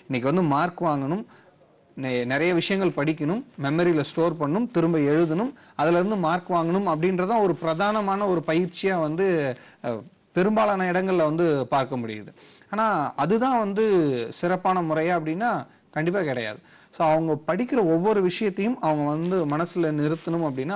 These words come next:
அவங்களோட கான்சென்ட்ரேஷன் சிறப்பா இருக்கணும். So கான்சென்ட்ரேஷன் அப்படின்றத பத்தி நம்ம பேசணும் அப்படின்னா, அஹ், எப்படி கான்சென்ட்ரேஷன் பண்ணணும் அப்படின்றது நமக்கு தெரிஞ்சிருக்கணும். So எல்லாரும் குழந்தைங்கள்ட்ட வந்து படிக்க சொல்லி சொல்றோம், "படி, படி, படின்னு" சொல்லி நம்ம வந்து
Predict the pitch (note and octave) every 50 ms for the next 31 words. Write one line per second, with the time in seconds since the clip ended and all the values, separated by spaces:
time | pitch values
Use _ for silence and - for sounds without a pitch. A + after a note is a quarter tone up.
0 | F#3+ E3+ D#3+ D3 C#3+ C3 A#2+ - - D#3 F3 G3+ A3+ - - A3 F#3+ - D#3+ D3+
1 | C3 - - A3 C#4 - - - - _ - - D#3 C#3+ C#3 - D3 B2+ A#2 G#2+
2 | - - B2+ - - - - - - - _ - - D#3+ C#3+ - F#3+ B3 D#4 D4
3 | - D#4 C4+ C4 A#3 G#3 F#3 - A3 G#3+ G#3 G3 E3 E3 E3+ F3 F#3 F3+ E3+ E3+
4 | E3 D#3+ D#3+ E3 - G#3+ G3+ F#3 E3+ D#3+ D3+ C3+ - - E3+ F3 E3+ - G3 F3+
5 | F3 D#3+ D3 C#3+ C#3 C3+ B2+ C#3+ F#3 A#3 C4+ - - - - - _ _ - D3
6 | C3+ B2+ D3 F#3 G3 G#3+ C4+ A3+ - F3+ E3+ E3 - E3+ D3+ D3+ C#3 - - C3+
7 | A#2+ C#3 C3+ C3+ C3+ C3 B2+ A#2+ A2 - - C3+ C3 C#3 D3 D3+ C#3+ D3 F3 F3
8 | D#3 C3+ A#2+ A#2 A#2+ A2+ - C3 B2+ B2+ A#2+ A#2 A2 A2+ A2+ G#2+ - - - _
9 | _ _ - - C3+ A2+ G#2 G#2+ G#2+ A#2 C3 C#3+ D#3 E3+ F#3 G#3 G#3 E3+ E3 D#3+
10 | E3 E3 E3+ E3+ D#3 D3+ D3 C#3+ D#3 D3 D3 D3+ E3 F#3 F#3+ F3 - C#3+ C#3+ D#3
11 | D#3+ F3 D#3+ - D#3 C#3+ D3 C3 - B2+ A#2 A#2+ A#2 A2+ - - B2 B2 B2+ C3+
12 | C#3 C#3+ C#3+ - C3 C3 C#3 C#3 C3 - C3 C#3 D3+ D3 C#3+ D3+ E3 F3+ F3+ E3
13 | D#3 D3+ D3 D#3+ F3 E3+ D#3 C#3 C3 B2 A#2+ A2+